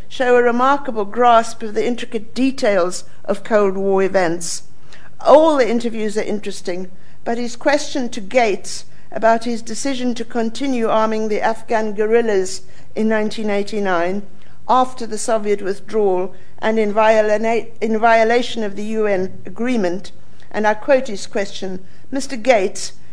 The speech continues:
in retrospect, do you think this was a wise policy?" <laughs> Remember, this was nineteen ninety-five, is, of course, particularly prescient.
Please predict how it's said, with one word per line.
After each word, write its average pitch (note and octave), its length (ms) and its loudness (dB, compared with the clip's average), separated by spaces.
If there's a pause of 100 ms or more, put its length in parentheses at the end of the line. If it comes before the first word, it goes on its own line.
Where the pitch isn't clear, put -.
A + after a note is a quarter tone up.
in A#3+ 140 0
retrospect, C4 840 0
do C4 80 -4
you C4+ 80 -2
think C4+ 220 -2
this C4 160 -4
was A#3+ 160 -4
a A#3+ 80 0
wise G#3+ 520 0
policy?" F3 640 -4 (340)
<laughs> - 1400 -6 (540)
Remember, B3 460 4
this A#3 240 2
was A3 140 0
nineteen A3 420 2
ninety-five, G3+ 880 2 (420)
is, A#3 160 -4
of A3 140 -6
course, A3 240 0
particularly G#3 720 -4
prescient. G3 760 -2